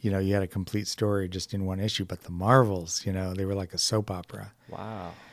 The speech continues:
Speaker 1: And so I remember, like, getting to the end of that issue and going, "Oh my God, do I have the next one?" You know? Um,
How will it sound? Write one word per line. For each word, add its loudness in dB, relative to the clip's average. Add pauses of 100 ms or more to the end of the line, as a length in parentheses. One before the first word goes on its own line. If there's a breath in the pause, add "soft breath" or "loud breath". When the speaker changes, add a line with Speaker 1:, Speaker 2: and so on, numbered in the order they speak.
(240 loud breath)
Speaker 1:
And 4
so 6
I 10
remember, 6
like, 2
getting 6
to 4
the 0
end 2
of 0
that -2
issue 0
and 0
going, -2
"Oh 0
my 2
God, 2
do 4
I 6
have 6
the 8
next 4
one?" 0 (640 loud breath)
You 8
know? 6 (640 loud breath)
Um, 4